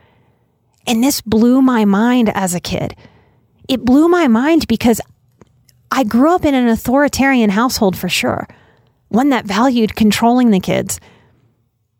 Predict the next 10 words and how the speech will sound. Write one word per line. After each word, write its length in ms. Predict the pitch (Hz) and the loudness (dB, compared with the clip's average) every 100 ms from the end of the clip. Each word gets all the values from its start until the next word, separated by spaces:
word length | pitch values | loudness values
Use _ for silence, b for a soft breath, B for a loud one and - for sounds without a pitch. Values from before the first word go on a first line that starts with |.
| _ _ - | _ _ 0
one 240 | 226 294 | 0 2
that 180 | 247 - - | 0 -4 -4
absolutely 1300 | 302 320 - - 226 214 233 294 302 175 185 190 b b b - | -4 -4 -6 -4 -2 0 2 2 2 0 0 -4 b b b -4
controlled 720 | 247 240 - 277 277 214 196 190 | -2 -2 0 2 2 2 0 -2
what 420 | 202 226 285 - _ _ _ | 0 0 -2 -4 _ _ _
kids 280 | - 285 226 | -2 -2 0
were 120 | 240 | 0
allowed 340 | 220 226 247 233 | 0 0 -2 -2
to 80 | 214 | -2
watch 500 | 185 208 285 - | 0 0 -2 -4